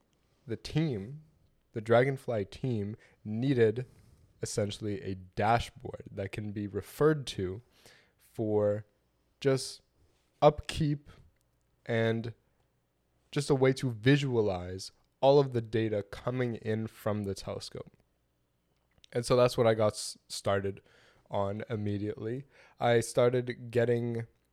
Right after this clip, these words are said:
used to the, um, there was already a Python package that was written for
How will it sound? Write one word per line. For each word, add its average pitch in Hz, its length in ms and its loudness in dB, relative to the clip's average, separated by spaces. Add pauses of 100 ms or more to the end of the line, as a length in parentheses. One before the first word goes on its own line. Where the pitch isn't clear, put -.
(120)
used 135 520 -2
to 143 380 -2
the, 113 540 -4 (580)
um, 104 520 -4 (1300)
there 127 120 2
was 135 140 2
already 143 320 6
a 139 60 4
Python 123 500 0
package 107 540 -4
that 101 140 0
was 95 160 -6
written 101 380 -6
for 98 420 0